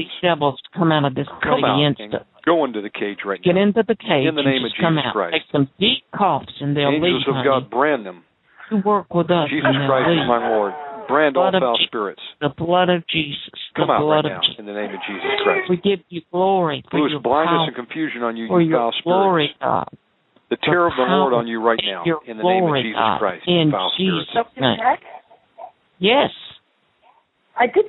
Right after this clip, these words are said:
Speaker 3: some self-deliverance on myself last night. I spat up some stuff. Um, I feel like today is, there's nothing coming out, though, at all. Maybe I should just do some long fasting.
Speaker 1: Well, uh, things are coming out because I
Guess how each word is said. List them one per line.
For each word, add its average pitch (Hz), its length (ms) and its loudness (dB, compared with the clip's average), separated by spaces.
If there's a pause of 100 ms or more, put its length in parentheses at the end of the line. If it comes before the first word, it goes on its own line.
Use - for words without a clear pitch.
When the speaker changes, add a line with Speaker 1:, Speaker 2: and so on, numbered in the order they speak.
Speaker 3:
some 320 240 2
self-deliverance 262 840 0
on 233 140 2
myself 220 520 2
last 214 300 0
night. 240 220 2
I 196 120 -2 (160)
spat 262 200 2 (100)
up - 120 0 (100)
some 208 200 2 (120)
stuff. 226 220 2 (160)
Um, 220 300 2 (680)
I 233 160 4
feel 381 160 4
like 269 220 2 (120)
today 262 420 4
is, 196 60 -4 (140)
there's 220 180 2
nothing 254 340 -2
coming 226 340 0
out, 226 280 2
though, 190 260 4
at 202 100 -4
all. 208 300 4
Maybe 214 300 0
I 254 160 2
should 208 160 -14
just 208 200 -8
do 226 80 -6 (120)
some 208 160 0
long 208 220 2 (100)
fasting. 202 680 2 (1400)
Speaker 1:
Well, 254 500 2
uh, 196 240 2 (380)
things 302 300 0
are 190 160 -4
coming 208 300 2
out 202 280 0
because 156 360 -4
I 170 140 -2